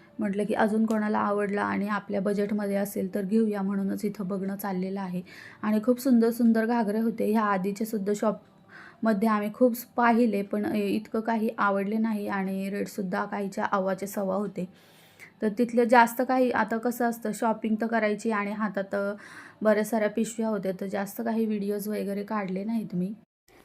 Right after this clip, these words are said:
आणि हा आहे शॉपिंग नंतरचा दुसरा दिवस, जेव्हा आम्ही जाणार होतो ड्रेस स्टिच करण्यासाठी. आणि हा आहे चैत्रालीचा वन पीस, जो की मला त्याचा स्कर्ट करायचा होता आणि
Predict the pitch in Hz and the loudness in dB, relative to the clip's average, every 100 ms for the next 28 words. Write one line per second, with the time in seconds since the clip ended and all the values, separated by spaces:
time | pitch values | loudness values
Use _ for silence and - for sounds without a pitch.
0 | _ 254 247 254 269 247 233 233 240 233 | _ 4 6 6 6 6 4 2 2 6
1 | 202 214 220 220 220 226 - _ _ - | 6 4 2 2 2 -2 -6 _ _ -2
2 | 240 214 226 220 - 202 214 202 202 - | 2 4 4 2 2 2 2 2 0 0
3 | 220 202 180 196 - - - - _ - | 2 4 2 -2 -8 -20 -20 -20 _ 4
4 | 226 226 233 208 208 214 196 196 196 214 | 6 6 4 2 2 2 2 0 -2 -4
5 | 214 214 247 254 - - 214 - - 190 | -4 2 2 2 -4 -2 -2 2 2 4
6 | 185 180 190 - 175 - - - _ _ | 2 -2 -6 -8 -14 -16 -20 -20 _ _
7 | _ - 226 233 240 247 233 214 208 208 | _ 0 2 0 2 2 0 -2 0 0
8 | 208 202 196 196 214 220 220 190 196 202 | 2 2 2 0 0 2 0 -2 -6 -6
9 | - 262 185 226 233 226 208 196 190 190 | -6 -12 0 2 2 0 0 0 -2 -2
10 | 190 - 190 - - 240 240 233 208 190 | -4 -4 -6 0 4 4 4 4 4 2
11 | 202 196 185 196 220 - - - - - | 0 -4 -4 -8 -10 -12 -20 -20 -20 -20
12 | - - 220 208 208 | -8 -2 0 0 -2